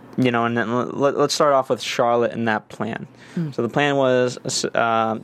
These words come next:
Speaker 1: to get new I Ds, get the inheritance, and get outta here.
Speaker 2: Yeah.
Speaker 1: And live a quiet life or do
Speaker 2: I doubt
Speaker 1: something.
Speaker 2: that. <laughs>
Speaker 1: Do something.
Speaker 2: Do you think that was her plan, just to go off on an island somewhere and disappear?
Speaker 1: No.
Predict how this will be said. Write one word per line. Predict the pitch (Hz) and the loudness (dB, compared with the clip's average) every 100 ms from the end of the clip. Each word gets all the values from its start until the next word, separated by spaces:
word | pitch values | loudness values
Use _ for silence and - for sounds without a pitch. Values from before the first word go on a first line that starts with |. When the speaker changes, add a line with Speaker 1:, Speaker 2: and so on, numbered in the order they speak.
| - | -8
Speaker 1:
to | 113 | -2
get | 120 117 - _ _ _ _ - | 0 0 -4 _ _ _ _ -6
new | 127 127 | 0 2
I | 127 123 | 2 2
Ds, | 113 117 117 107 - | 0 0 0 -2 -6
get | - 135 | 0 0
the | 147 | 0
inheritance, | 131 120 117 113 110 113 - - - | -4 0 0 2 0 -2 -6 -12 -10
and | - 117 | -6 0
get | 120 123 - _ _ _ - | 2 0 -2 _ _ _ -2
outta | 113 107 | -2 -2
here. | - 113 - - - | -4 -6 -6 -14 -6
Speaker 2:
Yeah. | 185 156 160 - - - - - | -4 -4 -8 -16 -20 -20 -18 -6
Speaker 1:
And | 120 110 - - - - 139 131 | -6 -6 -14 -14 -12 -8 -2 0
live | 143 160 | 0 -2
a | |
quiet | - 175 170 | 0 2 2
life | 170 170 165 - | 2 2 0 -4
or | |
do | 175 - _ 202 | -10 -16 _ 0
Speaker 2:
I | 202 | 2
doubt | |
Speaker 1:
something. | 208 202 185 160 131 | 2 4 2 2 0
Speaker 2:
that. | 180 143 - - - 262 - - | 0 -4 -6 -8 -6 -4 -2 -4
<laughs> | - - | -6 -4
Speaker 1:
Do | 226 | 0
something. | 208 - 190 156 - | 2 2 0 0 0
Speaker 2:
Do | 320 | 0
you | 349 | 0
think | 311 | 0
that | 269 | 0
was | 269 | 0
her | 311 | -4
plan, | - 247 269 | -2 -2 -2
just | 294 | -4
to | 254 | -2
go | 226 | 0
off | 226 226 | 0 2
on | 214 | 2
an | 214 | 2
island | 214 208 226 247 | 4 4 4 2
somewhere | 240 233 240 240 226 | 2 4 4 4 4
and | 202 196 208 | 4 2 2
disappear? | 220 208 - 226 277 - | 2 0 0 0 0 -2
Speaker 1:
No. | 135 117 | 2 2